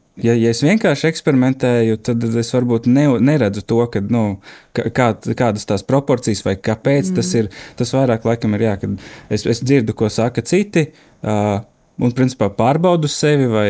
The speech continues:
Speaker 1: vai, ja, ja man ir ticība, ka var būt, tas nav, nav, nav aplājojās uz visiem, nu, tad, tad es pamēģinu arī uz sevi.
Speaker 2: Mm,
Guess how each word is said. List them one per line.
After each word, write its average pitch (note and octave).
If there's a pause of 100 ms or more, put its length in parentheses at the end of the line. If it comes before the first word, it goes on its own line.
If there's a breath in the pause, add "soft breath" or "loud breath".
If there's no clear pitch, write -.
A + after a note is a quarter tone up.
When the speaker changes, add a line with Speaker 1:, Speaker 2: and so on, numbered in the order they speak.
Speaker 1:
vai, G2+ (640)
ja, A2+
ja A2+
man G#2+
ir B2+
ticība, C3
ka A2+
var A#2+
būt, A2+
tas -
nav, A#2
nav, A2+
nav A2+ (240)
aplājojās G#2
uz G#2+
visiem, C#3 (220 loud breath)
nu, C3+
tad, G#2+ (100)
tad G2+
es A2
pamēģinu G2+
arī F#2+
uz F#2
sevi. F#2 (420)
Speaker 2:
Mm, G3